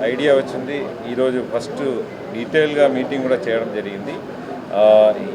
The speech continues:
ఈ, ఇక్కడ ఉన్నటువంటి సమస్యలు, ఆ, మన వీలైన త్వరగా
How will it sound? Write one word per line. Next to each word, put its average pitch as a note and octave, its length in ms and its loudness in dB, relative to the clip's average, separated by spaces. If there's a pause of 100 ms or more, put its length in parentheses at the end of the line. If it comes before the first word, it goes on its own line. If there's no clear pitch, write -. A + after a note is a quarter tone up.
(120)
ఈ, A#2+ 280 -6 (140)
ఇక్కడ D3+ 160 -2
ఉన్నటువంటి D3+ 560 0
సమస్యలు, C3+ 580 -2 (420)
ఆ, G#2+ 560 4 (320)
మన A#2+ 100 -2
వీలైన C#3 520 4
త్వరగా B2 520 2